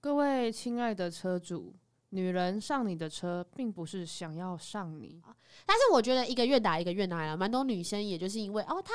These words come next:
Speaker 2: 开跑车欸，所以往右滑。
Speaker 1: 我觉得男生如果有放迷因的话，是一种安全保证。
Speaker 2: 真的吗？因为我最近发现很多的交友软体的照片，他们都会在最后一张图放迷因梗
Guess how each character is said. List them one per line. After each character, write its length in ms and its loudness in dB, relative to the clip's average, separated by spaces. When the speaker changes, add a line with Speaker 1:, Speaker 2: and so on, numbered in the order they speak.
Speaker 2:
开 240 0
跑 200 4
车 280 0
欸， 180 -4
所 160 -10
以 80 -4
往 200 -8
右 160 -6
滑。 440 -16
Speaker 1:
我 120 -2
觉 140 -2
得 80 2
男 260 0
生 220 -4
如 80 -6
果 80 -2
有 80 -4
放 240 -6
迷 260 -8
因 260 -8
的 120 -10
话， 320 -10
是 200 -10
一 100 -6
种 300 -10
安 180 -6
全 300 -8
保 260 -8
证。 180 -10
Speaker 2:
真 140 2
的 200 4
吗？ 100 8
因 60 2
为 220 6
我 80 6
最 140 0
近 160 0
发 160 -2
现 140 0
很 300 -4
多 200 -4
的 260 -2
交 240 -2
友 60 0
软 160 -4
体 120 -8
的 140 -12
照 180 -6
片， 140 -8
他 120 -6
们 100 -4
都 180 -2
会 100 -2
在 140 -4
最 120 -6
后 60 -4
一 40 -8
张 140 -8
图 140 -14
放 260 -8
迷 200 -10
因 120 -12
梗 120 -12